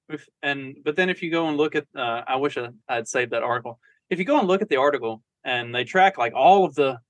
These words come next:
all of the deaths, uh, from, from heat related incidents at national parks, it's five.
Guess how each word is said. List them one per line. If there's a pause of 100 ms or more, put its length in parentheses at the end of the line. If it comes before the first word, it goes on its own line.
(160)
all
of
the
deaths,
uh,
from, (400)
from
heat
related
incidents
at
national
parks,
it's
five.